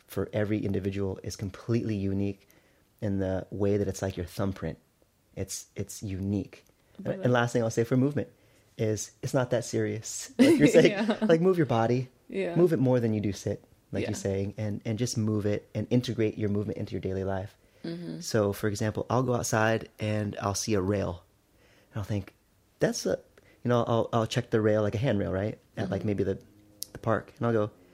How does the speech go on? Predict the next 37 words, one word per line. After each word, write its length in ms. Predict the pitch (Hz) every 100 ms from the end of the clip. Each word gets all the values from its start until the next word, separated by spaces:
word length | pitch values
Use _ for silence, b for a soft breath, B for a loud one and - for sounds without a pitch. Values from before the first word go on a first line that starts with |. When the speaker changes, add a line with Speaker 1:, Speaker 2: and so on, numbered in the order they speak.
| B
Speaker 1:
"Okay, 120 | - 127
that's 220 | 160 -
not 260 | 208 -
super 360 | - - 120 -
high. 440 | 95 87 87 127 190 _ _ - _ _ _ -
I 120 | 196
could 120 | 311
get 120 | 139
on 160 | 104 104
there 120 | 104
with 180 | 98 104
my, 200 | 98 101 - -
my, 220 | 110 107 104
my 100 | 98
shoes 300 | - 101 104
and 60 |
my 80 | 98
feet 260 | 95 107 -
and 160 | 101 98
walk 260 | 101 98
across 360 | - 110 95 95
the 120 | 98
rail 180 | 95 101
like 140 | 98
a 60 | 101
balance 320 | 98 95 95
beam. 280 | 113 117 143 B B B B
And 100 | 110
I 60 | 107
know 160 | 110 107
if 100 | 104
I 260 | 95 101 - B B B -
have 180 | 113
to 80 | -
fall 240 | - 107 104
off, 240 | 107 131
it's 220 | 107 -